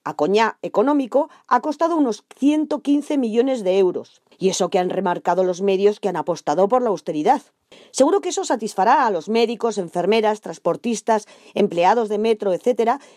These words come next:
que se manifestaban por los salarios de miseria con los que pretenden que vivan. Dios salve al rey. Rey por ser hijo de su madre, en concreto el primer varón. Cosa que todos aceptan como una perfecta recomendación para ser jefe de Estado del Reino Unido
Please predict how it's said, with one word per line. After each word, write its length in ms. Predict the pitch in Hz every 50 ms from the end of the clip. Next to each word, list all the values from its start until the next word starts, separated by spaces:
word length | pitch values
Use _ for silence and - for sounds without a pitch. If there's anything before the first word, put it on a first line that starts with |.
| _
que 120 | - 269 285
se 100 | 285 302
manifestaban 680 | 285 247 262 262 - 269 254 - - 247 240 240 254 226
por 100 | 240 226
los 160 | 220 202 -
salarios 440 | - 185 180 190 196 220 220 208 202
de 100 | 208 214
miseria 440 | 214 208 - - 220 208 220 214 214
con 140 | 214 202
los 140 | 190 175 -
que 100 | - 175
pretenden 480 | - 175 160 180 180 180 160 160 156 143
que 120 | - 160
vivan. 260 | 170 240 220 175 - - _ _ _ _ _ _ _ -
Dios 280 | 175 285 392 392 294
salve 260 | - 294 247 220 196 175
al 120 | 175 156
rey. 240 | 156 - - - _ - - _ _ _ _ _ -
Rey 260 | - 208 240 262 294
por 220 | - - 247 208
ser 200 | - - 226 220
hijo 180 | 247 226 - 277
de 100 | 247 202
su 120 | - -
madre, 360 | 175 170 170 160 143 127 123 _ _ _ _ _ _ _ _ -
en 140 | 160 170
concreto 400 | - 160 165 170 185 185 185 -
el 80 | 214 214
primer 300 | - 160 160 170 165 156
varón. 320 | 156 131 123 117 110 - _ _ _ _ _ _ _ _ _ _ _ _ _ _
Cosa 240 | - 170 165 - 180
que 80 | 175 190
todos 280 | - 180 190 180 -
aceptan 380 | 185 175 208 202 - - 254 277
como 200 | 226 196 175 170
una 160 | 175 180 175
perfecta 420 | - 180 170 - 185 180 - 190 185
recomendación 680 | 180 180 - 185 175 170 180 185 180 - 220 233 247 240
para 180 | 269 214 190
ser 220 | 208 - 208 202 190
jefe 320 | - 208 175 - 170 160
de 80 | 151 151
Estado 320 | 147 - 202 190 180 165
del 100 | 160 151
Reino 320 | - - 196 214 208 208
Unido 420 | 214 233 254 277 269 294 339 -